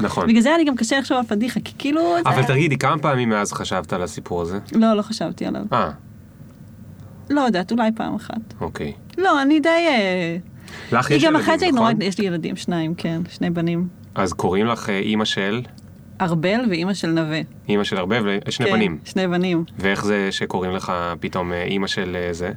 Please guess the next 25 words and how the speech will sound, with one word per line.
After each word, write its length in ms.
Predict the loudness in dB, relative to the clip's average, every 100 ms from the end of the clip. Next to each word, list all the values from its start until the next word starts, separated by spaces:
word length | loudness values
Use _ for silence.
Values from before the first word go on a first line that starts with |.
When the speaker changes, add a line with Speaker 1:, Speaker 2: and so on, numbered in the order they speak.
| -10 -2
Speaker 2:
זה 120 | 0
חמוד. 500 | 2 4 6 6 4 -4 -2
אני 160 | 2 4
מאוד 320 | 4 2 2
פחדתי 400 | 2 0 0 0
מזה. 240 | 0 2 0 -2 -10 -20 -20 -18 -18 -18 -16 -4
Speaker 1:
למה? 280 | -2 0 -2 -6 -2
Speaker 2:
כי 220 | 2 2
פחדתי 500 | 2 0 0 2 2
להיות 460 | 2 0 -4 -4 0
משהו 300 | 2 0 0
שהוא 180 | 2
מוגדר 320 | 4 4 4 4
דרך 220 | 2 2
מישהו 240 | 0 2 -2
אחר. 320 | 0 0 0 0
Speaker 1:
Hmm. 40 | 2 2 0 -2 -4 -6 -6 0
Speaker 2:
אה, 40 | 2 2 2 2 2 2 0 0
באמת, 460 | 2 4 2 -2 -4
אמרתי, 320 | -2 -2 -2 0
"מה 140 | 0
זאת 120 | 2
אומרת?" 360 | 2 4 2 2
אני, 340 | 2 2 0 0
אז, 200 | -2